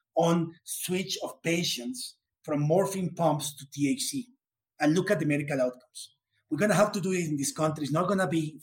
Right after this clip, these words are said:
fast. It's gonna take us a year, year and a half. But you can imagine that whoever reaches that summit first, like we do in Colombia, is gonna probably be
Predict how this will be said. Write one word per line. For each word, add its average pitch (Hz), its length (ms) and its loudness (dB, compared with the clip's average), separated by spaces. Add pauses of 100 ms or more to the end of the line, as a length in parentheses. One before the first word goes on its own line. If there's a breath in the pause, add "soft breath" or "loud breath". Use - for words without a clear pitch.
fast. - 480 -2 (240)
It's - 100 -20
gonna 151 180 0
take 156 180 2
us 143 120 -2
a 123 60 -6
year, 139 320 2
year 135 200 0
and 139 80 2
a - 60 -4
half. - 360 -4
But 285 140 4 (380 loud breath)
you 160 120 -10
can 233 160 6
imagine 185 440 4
that 147 160 0 (340)
whoever 160 340 4
reaches 175 380 -2
that 147 180 -2
summit 151 340 0
first, - 520 -6 (280)
like 143 220 4
we 147 100 2
do 147 140 2
in 143 100 2
Colombia, 135 500 -2 (400)
is 147 140 0
gonna 160 220 2
probably 147 360 2
be 143 420 2